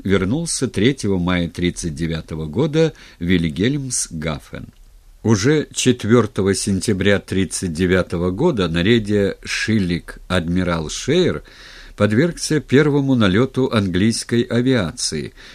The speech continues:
получив незначительные повреждения от близких разрывов бомб. Зенитчики линкора сбили три вражеских бомбардировщика типа "Бристоль-Бланхейм".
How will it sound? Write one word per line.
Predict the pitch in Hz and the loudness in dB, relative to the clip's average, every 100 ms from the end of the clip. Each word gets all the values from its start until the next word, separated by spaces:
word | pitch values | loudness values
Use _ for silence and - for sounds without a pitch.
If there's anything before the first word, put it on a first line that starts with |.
| - | -8
получив | 98 90 85 113 120 107 | 0 0 2 2 2 2
незначительные | 104 90 95 95 104 85 90 90 87 | 2 4 2 0 -2 -4 -2 0 0
повреждения | 98 87 90 82 101 165 156 147 | 0 2 2 0 0 0 0 0
от | - 113 | 0 -2
близких | 76 82 117 - - 131 | -2 -2 -2 -2 -6 -4
разрывов | 101 90 71 87 95 110 95 | 0 0 0 -2 0 -2 -4
бомб. | 69 80 69 62 - - - - - - - | -6 -6 -6 -10 -18 -20 -20 -20 -20 -20 -8
Зенитчики | 87 135 180 180 170 - | 2 4 2 -2 -6 -2
линкора | 147 131 120 147 139 135 | 0 0 0 -2 0 -2
сбили | 110 87 85 127 117 | -2 -4 2 4 4
три | 117 104 120 | 2 2 2
вражеских | - 92 107 101 90 87 - 95 73 | 2 2 2 2 0 -6 -4 -6 -4
бомбардировщика | 78 92 82 82 73 92 175 - - 151 156 | -2 0 0 -2 0 0 0 -2 -8 -4 -4
типа | 120 131 127 131 127 - - - | -2 -2 0 0 0 -4 -20 -10
"Бристоль-Бланхейм". | 82 82 95 143 - - 143 139 135 _ _ 87 95 92 71 65 - 82 71 62 | -4 2 2 2 -2 -2 0 0 -4 _ _ -4 0 0 -2 -10 -8 -6 -6 -12